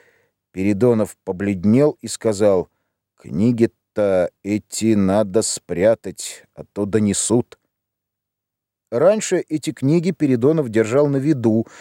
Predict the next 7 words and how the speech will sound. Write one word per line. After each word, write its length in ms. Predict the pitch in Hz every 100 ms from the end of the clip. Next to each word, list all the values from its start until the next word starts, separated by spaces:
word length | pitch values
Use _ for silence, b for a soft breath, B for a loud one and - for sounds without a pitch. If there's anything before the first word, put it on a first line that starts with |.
| B
чтобы 340 | - - 120 120
показать, 540 | 104 98 87 110 175
что 240 | - -
у 20 | 101
него 280 | 90 90
свободное 840 | 147 - 104 98 131 117 120 131 131
мнение — 680 | 135 139 101 78 64 55